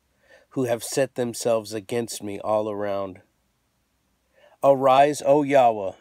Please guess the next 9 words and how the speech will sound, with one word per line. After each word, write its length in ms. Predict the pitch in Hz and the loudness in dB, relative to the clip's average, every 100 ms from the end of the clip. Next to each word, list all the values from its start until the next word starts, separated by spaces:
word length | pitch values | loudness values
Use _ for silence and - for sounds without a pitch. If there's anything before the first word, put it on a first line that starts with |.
| - | -12
save 480 | - 139 147 139 113 | -6 0 0 -2 -6
me, 260 | 107 95 - - | -10 -10 -12 -4
O 180 | 123 | -2
my 240 | 113 110 110 | 0 -2 -2
Elohim, 720 | 110 117 117 107 104 95 90 _ _ _ _ _ _ _ _ _ _ _ _ | -2 -4 -6 -8 -12 -12 -16 _ _ _ _ _ _ _ _ _ _ _ _
because 400 | - 131 151 123 | -10 -2 -2 -2
you 100 | 127 | -4
have 220 | 139 131 123 | 0 -2 -2
stricken 640 | - - 156 143 120 107 | -8 -4 -4 -2 -6 -8